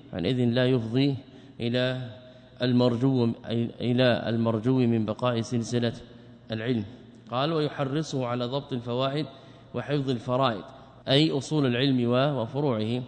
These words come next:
"ولا يدخر"، يعني يمنعه عنه من أنواع العلوم "ما يسأله عنه وهو أهل له". إذا كان الطالب أهلا لأي-، لأن يتعلم علما ما،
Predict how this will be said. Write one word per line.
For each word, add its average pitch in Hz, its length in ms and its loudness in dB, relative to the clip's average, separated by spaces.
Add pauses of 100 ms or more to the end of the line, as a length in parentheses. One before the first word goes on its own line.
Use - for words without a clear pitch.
(880)
"ولا 139 220 4
يدخر"، 139 680 2
يعني 131 260 2
يمنعه 127 580 2 (180)
عنه 127 440 2
من 120 160 0
أنواع 123 400 0
العلوم 127 480 2 (240)
"ما 117 160 0
يسأله 127 580 -2
عنه 151 380 -2
وهو 131 220 0
أهل 120 380 2
له". 107 260 2 (640)
إذا 110 160 -2
كان 127 260 2
الطالب 120 460 0
أهلا 120 280 0
لأي-، 113 540 0
لأن 110 320 0
يتعلم 123 680 0
علما 123 520 2 (420)
ما، 139 420 4